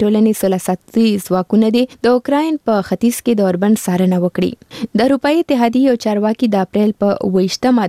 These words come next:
د نوم نه ښودلو په شرط اف پی خبري اجانس ته ویلي دي چې بروسلز د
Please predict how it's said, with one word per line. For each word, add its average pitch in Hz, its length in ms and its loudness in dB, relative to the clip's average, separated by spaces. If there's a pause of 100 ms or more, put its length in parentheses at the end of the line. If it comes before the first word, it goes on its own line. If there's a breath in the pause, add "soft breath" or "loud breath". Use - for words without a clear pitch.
د 196 120 0
نوم 196 180 0
نه 233 100 -4
ښودلو 190 380 0
په 185 140 -4
شرط 214 220 -4 (120)
اف 170 120 -6 (120)
پی 208 80 2 (220)
خبري 185 320 0
اجانس 196 320 0
ته 180 140 0
ویلي 226 240 2
دي 254 100 2
چې - 360 -4
بروسلز 311 560 0
د 208 100 0